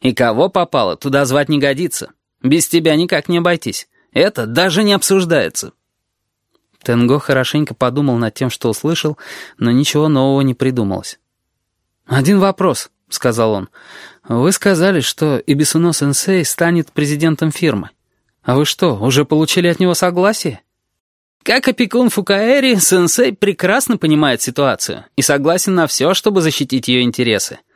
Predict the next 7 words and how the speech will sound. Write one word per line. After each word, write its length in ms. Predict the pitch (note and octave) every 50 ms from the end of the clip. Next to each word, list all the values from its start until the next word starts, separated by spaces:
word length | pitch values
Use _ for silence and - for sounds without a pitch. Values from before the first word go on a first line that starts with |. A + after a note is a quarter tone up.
| _ _ _ _ _
После 260 | - C3+ C#3+ - F3+
встречи 380 | E3+ - - F3+ F#3+ F#3+ - F3
с 100 | D#3 -
тобой 400 | - D#3+ D#3 D#3+ F#3+ G#3 G#3 D#3
он 100 | D3 C#3+
перезвонил 540 | - C#3+ C#3 C#3 B2+ C#3+ D3 D3 C#3+ C#3 C3
мне, 300 | C3 C3+ E3 F#3+ F3+